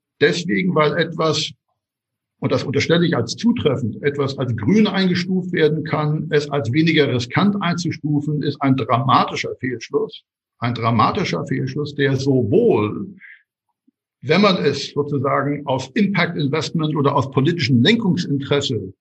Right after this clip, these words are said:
der Finanzregulierung überstülpen würde, was sowohl den Samen für die nächste Finanzkrise legen würde, als auch, das wäre meine feste Überzeugung, Tausende und Abertausende von privaten Anlegern, also letztlich Verbrauchern,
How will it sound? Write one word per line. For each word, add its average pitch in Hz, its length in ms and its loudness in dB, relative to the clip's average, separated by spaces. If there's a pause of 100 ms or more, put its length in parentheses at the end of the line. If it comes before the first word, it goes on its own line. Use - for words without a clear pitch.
(160)
der 135 80 0
Finanzregulierung 143 920 -2
überstülpen 143 720 0
würde, 151 520 2 (1200)
was 139 180 0
sowohl 147 400 4
den 160 180 4
Samen 156 400 4
für 156 140 0
die 147 100 2
nächste 180 260 2
Finanzkrise 175 640 2
legen 175 340 0
würde, 110 420 -4 (380)
als 180 400 0
auch, 95 380 -2
das - 180 -8
wäre 143 160 2
meine 131 200 4
feste 180 300 2
Überzeugung, 151 960 0
Tausende 170 460 2
und 139 120 4
Abertausende 151 760 0
von 135 240 0
privaten 170 480 0
Anlegern, 113 640 -2
also 123 180 -10
letztlich 127 420 -4
Verbrauchern, 127 920 -2